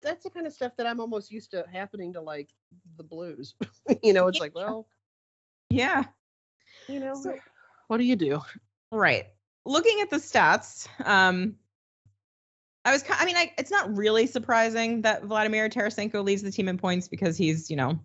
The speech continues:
Speaker 2: really, really good.
Speaker 1: Yeah.
Speaker 2: Um, but given how vocal he was about, you know, not really wanting to be in Saint Louis and all of the trade rumors, and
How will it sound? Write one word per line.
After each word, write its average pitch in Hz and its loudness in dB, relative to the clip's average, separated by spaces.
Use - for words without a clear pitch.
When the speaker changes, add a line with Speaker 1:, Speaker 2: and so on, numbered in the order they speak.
Speaker 2:
really, 156 2
really 147 0
good. 135 2
Speaker 1:
Yeah. 202 6
Speaker 2:
Um, 208 -4
but 226 0
given 349 0
how 247 2
vocal 196 0
he 190 0
was 170 2
about, 160 2
you 202 -6
know, 151 -2
not 185 4
really 196 0
wanting 175 0
to 190 -4
be 170 -2
in 160 -2
Saint 156 -4
Louis 151 0
and 165 -2
all 175 4
of 185 0
the 180 -2
trade 180 0
rumors, 165 2
and 156 -2